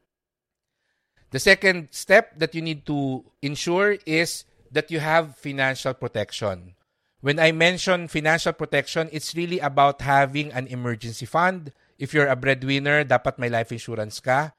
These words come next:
But all of us, kailangan natin ng H M O o yung short-term healthcare product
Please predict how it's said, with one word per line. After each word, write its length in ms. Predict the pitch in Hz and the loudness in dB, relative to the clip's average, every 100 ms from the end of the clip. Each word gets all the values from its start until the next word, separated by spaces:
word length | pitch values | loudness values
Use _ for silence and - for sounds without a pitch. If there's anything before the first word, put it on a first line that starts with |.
| _ _ _ _ | _ _ _ _
But 240 | 131 - | -2 4
all 160 | 156 170 | 4 4
of 160 | 165 | 2
us, 480 | 170 175 190 - - - | 6 8 6 2 -10 0
kailangan 320 | 151 147 151 | 6 8 8
natin 240 | 147 151 147 | 4 0 0
ng 160 | 143 147 | -2 -2
H 280 | 170 180 - 160 | -6 -4 -2 -2
M 200 | 160 156 | -2 -2
O 480 | 156 143 110 104 _ _ _ | 2 2 0 -12 _ _ _
o 100 | 127 | 0
yung 320 | 143 143 135 | 0 -2 -4
short-term 720 | - 147 151 _ 151 143 139 131 | 0 2 2 _ -2 -2 -4 -4
healthcare 640 | 143 135 - _ 131 123 | 0 0 0 _ 0 0
product 680 | - 110 107 123 107 - | 2 0 4 2 2 -4